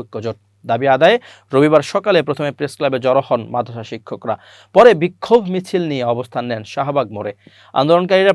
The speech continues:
প্রধান উপদেষ্টার কার্যালয়ে যমুনা অভিমুখে রওনা হলে পুলিশের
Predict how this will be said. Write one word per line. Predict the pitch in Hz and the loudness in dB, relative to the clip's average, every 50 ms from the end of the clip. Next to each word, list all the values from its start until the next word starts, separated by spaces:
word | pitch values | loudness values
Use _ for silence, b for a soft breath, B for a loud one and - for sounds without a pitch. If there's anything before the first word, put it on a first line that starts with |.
| 190 185 | 0 0
প্রধান | 180 170 202 208 202 | -2 0 0 -2 -2
উপদেষ্টার | 190 165 185 180 185 175 - - 185 170 156 | -4 -6 -6 -4 -4 -6 -6 -4 -4 -4 -2
কার্যালয়ে | - 160 156 151 160 160 160 160 160 156 151 - 120 120 | 0 -2 0 0 0 -2 0 0 0 -2 -2 -4 -6 -6
যমুনা | 143 143 151 170 196 208 | -4 -4 -4 -2 -2 -2
অভিমুখে | 196 170 165 170 165 147 139 147 | -2 -2 -4 -8 -8 -8 -6 -4
রওনা | 135 135 143 160 160 | -2 -2 -2 -2 -4
হলে | 156 147 120 110 107 104 _ _ - | -4 -4 -4 -6 -8 -12 _ _ -10
পুলিশের | 139 131 131 127 - 139 | -8 -8 -6 -6 -6 -8